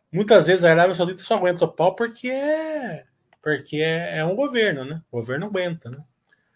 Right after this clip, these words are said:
É, porque se fosse uma empresa, não aguentaria, não, viu? Muitas vezes. Não tô falando se é um caso específico da Arábia Saudita, aguentaria ou não. Eu não tenho esse espe-, tanto conhecimento assim.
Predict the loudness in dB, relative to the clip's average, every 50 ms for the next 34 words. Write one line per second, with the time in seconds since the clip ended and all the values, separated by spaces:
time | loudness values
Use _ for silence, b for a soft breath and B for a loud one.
0 | _ _ _ _ _ _ _ _ _ _ _ _ -8 -6 -4 -2 -2 -2 -2 -2
1 | 0 -2 -2 -2 -2 -8 -10 -12 -16 _ _ _ _ _ _ _ _ _ _ -4
2 | -4 -4 -2 -4 -6 -4 0 4 4 4 4 6 4 4 4 4 6 6 6 6
3 | 6 4 2 2 2 2 2 2 2 0 0 2 2 0 0 0 0 -2 -2 -4
4 | -6 -8 -10 -14 -18 -20 -20 -20 -20 -20 -20 -20 -20 -20 -20 -20 _ _ _ _
5 | _ _ _ _ _ -10 -8 -4 -2 -2 -2 0 -2 -6 -6 -8 -12 -12 -6 0
6 | 2 4 6 6 6 4 4 2 0 0 0 0 0 0 0 0 -4 -10 -10 -10
7 | -10 -10 -6 -2 -2 -2 -2 -4 -6 -8 -8 -10 -10 -10 -10 -10 -8 -8 -8 -8
8 | -8 -8 -8 -8 -8 -8 -8 -8 -10 -10 -12 _ _ _ _ _ _ _ _ _
9 | _ -16 -14 -12 -10 -6 -4 -2 -2 -2 -4 -8 -12 -14 -14 -14 -14 -14 -14 -16
10 | -18 b b b b b b _ -4 -4 -2 -2 -4 -4 -4 -4 -4 -6 -8 -10
11 | _ -10 -6 -6 -6 -6 -6 -6 -6 -6 -6 -6 -8 -8 -10 -10 -10 -12 -12 -14